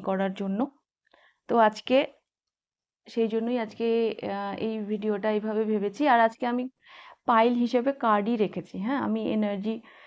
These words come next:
চ্যানেল করব, সেগুলো যদি আপনাদের সাথে রেজোনেট করে, তাহলে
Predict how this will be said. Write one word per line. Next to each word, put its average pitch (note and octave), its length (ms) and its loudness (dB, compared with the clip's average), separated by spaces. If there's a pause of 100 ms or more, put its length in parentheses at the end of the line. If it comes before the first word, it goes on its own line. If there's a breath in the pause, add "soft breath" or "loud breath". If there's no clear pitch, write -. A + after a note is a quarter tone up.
(180 loud breath)
চ্যানেল G3+ 300 4
করব, G#3+ 300 2
সেগুলো A3+ 340 0
যদি A3+ 240 0
আপনাদের G#3 340 0
সাথে A3+ 240 -4
রেজোনেট G#3 460 -2
করে, G#3+ 260 2 (920)
তাহলে G#3 320 0